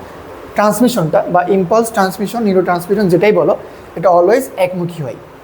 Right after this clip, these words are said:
কিভাবে হয়? মেকানিজমটা বলি, খুব সহজ ভাষায়, সিম্পলভাবে বোঝাবো, এটা বললে তোমাদের আর বই পাওয়া লাগবে না। তো প্রথমে যখন একটা ট্রান্সমিশ-, একটা মানে ইমপালস যখন প্রথমে, আহ,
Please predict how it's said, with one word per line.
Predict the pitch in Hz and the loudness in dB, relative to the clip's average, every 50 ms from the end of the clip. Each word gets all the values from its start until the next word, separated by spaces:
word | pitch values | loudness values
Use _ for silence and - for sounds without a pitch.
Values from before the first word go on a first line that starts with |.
| - - - - - - - - - - - - - - - - - - | -20 -20 -20 -20 -20 -20 -20 -20 -20 -20 -20 -20 -20 -20 -20 -20 -6 0
কিভাবে | - 254 226 233 214 220 180 | 2 4 4 4 4 4 2
হয়? | 160 139 120 - - - - - - - 208 | 0 -2 -4 -6 -10 -14 -20 -20 -10 -4 -2
মেকানিজমটা | 202 208 214 202 190 196 190 175 185 | 0 2 2 4 2 2 2 2 2
বলি, | 156 151 131 - - - - - - - | 2 0 -2 -2 -6 -12 -16 -20 -6 -2
খুব | - 214 | 0 0
সহজ | 214 - 196 190 196 | 2 2 2 2 2
ভাষায়, | 180 190 190 226 262 240 - | 2 2 2 2 0 0 2
সিম্পলভাবে | 240 214 202 208 196 175 180 180 | 2 4 4 4 4 4 4 4
বোঝাবো, | 156 156 147 156 160 180 254 - - - - - - - - - - - - - - - - | 2 2 2 0 0 0 0 -2 -4 -14 -20 -20 -20 -20 -20 -20 -20 -20 -20 -20 -14 -6 0
এটা | 196 180 240 | 2 2 4
বললে | 202 208 214 220 247 | 4 4 4 4 4
তোমাদের | 220 233 220 214 214 208 | 2 2 2 2 2 2
আর | 202 | 2
বই | 175 185 180 | 2 2 2
পাওয়া | 165 165 147 139 | 2 2 0 -2
লাগবে | 127 117 107 113 120 | -2 -6 -8 -12 -16
না। | 113 - - - - - - - - - - - - - - - - | -18 -20 -20 -20 -20 -20 -20 -20 -20 -20 -20 -20 -20 -20 -12 -6 -2
তো | 214 | -2
প্রথমে | - - 214 208 208 214 285 269 202 190 - - - - - 165 | 0 2 2 2 2 2 2 0 0 0 -2 -6 -10 -12 -4 0
যখন | 170 185 175 - 220 214 208 208 202 - - - | 0 0 2 2 0 0 0 -2 -4 -8 -8 -4
একটা | 190 180 180 - 196 196 196 - - - - - - - - - - - - - - - | -4 -2 0 0 0 0 0 -2 -6 -12 -18 -20 -20 -20 -20 -20 -20 -20 -20 -20 -10 -4
ট্রান্সমিশ-, | - 196 202 202 208 247 247 220 - | 0 0 0 2 2 0 0 0 2
একটা | 220 180 170 - 185 185 175 170 | 0 0 0 2 2 4 4 2
মানে | 165 165 165 170 180 196 | 2 2 0 0 0 0
ইমপালস | 220 214 208 202 208 262 202 180 165 - - 165 | 2 2 2 2 4 2 2 2 0 -4 -6 -4
যখন | 180 175 175 190 196 196 185 | -4 -2 0 0 -2 -2 -2
প্রথমে, | - 208 180 190 202 196 208 214 208 - - - - - - - - - - - - | -2 -2 -2 -2 -2 -4 -4 -6 -8 -12 -18 -20 -20 -20 -20 -20 -20 -20 -20 -10 -4
আহ, | - 165 165 165 165 160 | 0 2 4 6 4 4